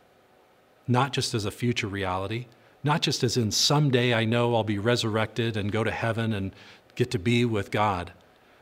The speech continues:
No, this is resurrection life right now. Addictions, attitudes,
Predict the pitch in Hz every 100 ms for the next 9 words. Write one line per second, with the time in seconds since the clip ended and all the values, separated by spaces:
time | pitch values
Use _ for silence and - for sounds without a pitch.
0 | _ 123 127 160 214 127 135 143 127 120
1 | 117 - 117 113 107 107 113 117 - -
2 | - _ 110 117 123 135 185 160 87 -
3 | - _ _ _ _ _ _ _ _ _
4 | _ _ _ _ _ _ _ _ _ _
5 | _ - _ _ 117 90 135 - 180 160
6 | 156 - - - _ _ - 117 143 156
7 | - 160 165 147